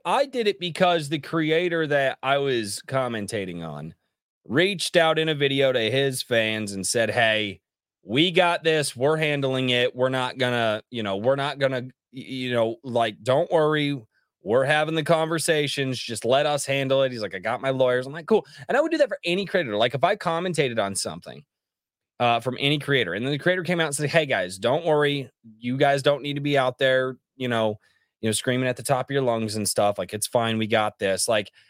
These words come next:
I would do that for any creator and just not, just not comment on it. Just not, like, there's no,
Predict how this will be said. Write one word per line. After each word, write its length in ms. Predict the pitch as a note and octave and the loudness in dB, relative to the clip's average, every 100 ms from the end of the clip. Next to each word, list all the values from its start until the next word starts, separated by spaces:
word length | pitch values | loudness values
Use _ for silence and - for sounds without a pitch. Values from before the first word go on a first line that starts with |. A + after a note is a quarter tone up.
| _ _ | _ _
I 160 | C3 E3+ | 4 4
would 140 | A#3+ | 4
do 140 | G3 G3+ | 0 2
that 180 | F3 - | 2 0
for 140 | C#3 - | -8 -2
any 280 | C#3 D3 C#3 | 0 0 -2
creator 520 | - C3+ A#2 G#2+ F2 | -2 0 2 2 0
and 240 | - A#2+ | -2 -2
just 260 | B2 C3 - | 0 -2 -2
not, 500 | G#2 G#2+ A#2+ A2+ A#2 - _ _ _ - | -2 0 2 2 0 -6 _ _ _ -2
just 220 | D3+ - | -2 -2
not 380 | G2+ A#2 A2 G#2+ - | 0 0 0 -4 -6
comment 480 | C#3+ F#3 F3 E2+ | -4 -4 -4 -4
on 180 | F#2+ D#2 | -6 -6
it. 140 | C2+ - | -10 -8
Just 280 | A#2 A2 B2 | -4 -2 0
not, 260 | B2 - | 0 0
like, 160 | C#3 - | -2 0
there's 260 | D#3 B2+ | 0 0
no, 260 | D3+ D#3 C#3 | 0 2 0